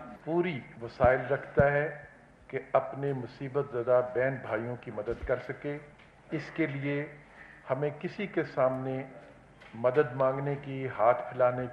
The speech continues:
کی قطعاً ضرورت نہیں ہے۔ نہ صرف ہم اپنے بہن بھائیوں کے اس مصیبت کے وقت میں پورے طریقے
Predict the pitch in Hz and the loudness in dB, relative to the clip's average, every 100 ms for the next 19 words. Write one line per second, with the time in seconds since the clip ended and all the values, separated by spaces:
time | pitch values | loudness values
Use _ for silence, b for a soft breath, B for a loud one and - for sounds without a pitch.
0 | - 131 127 127 151 151 135 127 139 143 | -8 -10 -4 0 2 0 -2 -2 -2 -2
1 | 143 147 156 151 151 - - - - 123 | -6 -6 -6 -8 -10 -16 -20 -20 -16 -2
2 | 127 147 147 170 - 147 147 147 151 117 | 6 6 6 -2 0 0 0 0 -4 0
3 | 135 143 139 131 139 147 147 143 143 143 | 0 0 0 -2 0 -4 -6 -6 -4 -6
4 | 139 - - - 147 135 135 123 151 143 | -10 -20 -20 -10 -8 -8 -10 -8 -6 4
5 | 175 - 165 147 147 156 156 147 139 143 | 2 4 4 4 2 -2 -4 -2 -4 -4
6 | 143 135 127 | -4 -8 -6